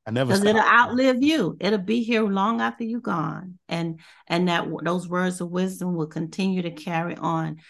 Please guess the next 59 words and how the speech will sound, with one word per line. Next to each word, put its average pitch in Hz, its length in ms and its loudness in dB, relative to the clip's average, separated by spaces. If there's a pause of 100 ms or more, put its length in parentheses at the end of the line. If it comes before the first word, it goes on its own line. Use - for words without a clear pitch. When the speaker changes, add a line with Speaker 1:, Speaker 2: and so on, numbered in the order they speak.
(140)
Speaker 2:
You 180 160 -4
do 233 640 2
what 196 280 -6
you're 185 120 -8
doing 196 480 -2
so 180 280 -4
that 160 180 -4
it's 139 160 -10
gonna 147 360 -8
outlive 151 560 -6
you. 151 260 -12 (200)
And 151 160 -6
that, 147 160 -10 (120)
that, 151 220 -18
that's, 143 380 -12
that's 143 240 -14
awesome. 151 480 -16 (200)
Speaker 1:
My 113 120 0
baby 123 320 2
got 117 240 0
Speaker 2:
So - 40 -8
Speaker 1:
two 143 160 0
Speaker 2:
proud 233 280 6
Speaker 1:
books 269 40 2
Speaker 2:
of 262 80 2
Speaker 1:
now. 117 60 4
Speaker 2:
you. 285 400 2 (140)
So 214 140 2
Speaker 1:
<laughs> - 100 -12
Speaker 2:
proud 143 460 4
of 143 60 4 (140)
you. 165 460 -2 (100)
Speaker 1:
Thank 165 240 0
you 160 120 2
Speaker 2:
I'm - 20 4
Speaker 1:
so 170 160 0
Speaker 2:
so 160 120 4
Speaker 1:
much. 165 360 6
Speaker 2:
proud - 20 2
of 202 80 2
Speaker 1:
Thank 214 100 -2
Speaker 2:
you 302 200 2
Speaker 1:
you - 0 -
Speaker 2:
and 320 240 6
Speaker 1:
so - 0 -
Speaker 2:
your 233 120 4
Speaker 1:
much. 156 120 -6
Speaker 2:
family. 165 680 -2
That's, 185 220 0
Speaker 1:
Thank 151 180 -12
you 123 120 -4
Speaker 2:
that's - 40 -14
Speaker 1:
so 131 120 -8
Speaker 2:
just 135 40 -2
Speaker 1:
much. 131 180 -2
Speaker 2:
so 175 220 0
awesome. 156 640 0
So 165 340 -6
awesome. 160 560 -10